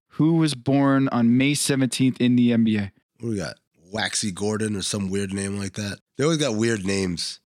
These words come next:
Speaker 2: Pickles Kennedy, nineteen thirty-eight. Pickles Kennedy.
Speaker 1: Danny Manning,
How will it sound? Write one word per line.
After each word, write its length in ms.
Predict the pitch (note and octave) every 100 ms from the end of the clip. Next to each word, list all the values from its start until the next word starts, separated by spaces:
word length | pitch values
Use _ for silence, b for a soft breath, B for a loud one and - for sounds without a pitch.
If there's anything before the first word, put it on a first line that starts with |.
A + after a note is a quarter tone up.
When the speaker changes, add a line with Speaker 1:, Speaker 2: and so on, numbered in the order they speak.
| -
Speaker 2:
Pickles 400 | G3 - E3+ -
Kennedy, 460 | - C3 G2 D#2+ E2+
nineteen 380 | G#2+ A2 A#2
thirty-eight. 560 | G2 G2+ F#2 D2+ C2 _
Pickles 440 | - E3+ F3 D3
Kennedy. 480 | - G#2+ F2+ D#2+ D2 -
Speaker 1:
Danny 260 | D3 E3+ F#3
Manning, 580 | G3 A3 G#3 D3 A2+